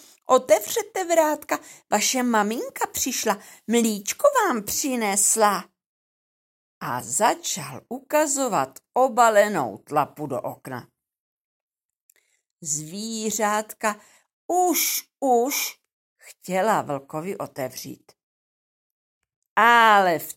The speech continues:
tu chvíli naštěstí zavrzala vrátka a vrátila se maminka koza.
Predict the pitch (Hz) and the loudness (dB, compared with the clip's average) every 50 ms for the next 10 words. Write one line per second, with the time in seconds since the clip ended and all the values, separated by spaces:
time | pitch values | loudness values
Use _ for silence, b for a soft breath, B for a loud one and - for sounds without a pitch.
0 | _ _ - 277 269 240 - - 254 226 262 254 247 247 240 220 175 135 127 131 | _ _ -4 -4 -4 -4 -4 -8 -10 -8 -6 -4 -2 0 0 2 0 0 -2 -4
1 | 131 131 131 139 156 156 151 - - - - 190 190 180 180 - - - - 208 | -6 -6 -4 -4 -4 -4 -6 -8 -8 -6 -4 -2 -2 -2 -2 -4 -6 -6 -8 -6
2 | 202 208 220 - b b b b b b b b b b b _ _ - 185 185 | -6 -6 -6 -8 b b b b b b b b b b b _ _ -10 -6 -2
3 | 156 - 277 302 285 240 262 262 262 233 247 262 247 240 180 123 104 - 147 151 | 2 6 6 6 6 6 4 2 0 2 0 0 2 2 0 -2 -4 -4 -4 -2
4 | 156 156 156 156 156 156 160 156 - - - 233 - - - - 127 123 120 131 | 0 2 2 4 2 2 0 -4 -6 -4 -2 -2 -2 -2 -6 -8 -8 -8 -8 -8
5 | 139 151 156 170 180 180 180 180 - 180 175 165 160 160 - - - 123 117 120 | -6 -2 2 2 2 2 2 -2 -4 -4 0 0 0 0 -2 -6 -6 -8 -8 -8
6 | 120 120 123 135 139 143 143 139 139 131 127 - 110 107 - _ - - 127 135 | -8 -8 -8 -8 -6 -8 -8 -8 -10 -12 -12 -12 -14 -14 -14 _ -16 -14 -14 -14
7 | 139 147 151 151 | -14 -18 -20 -20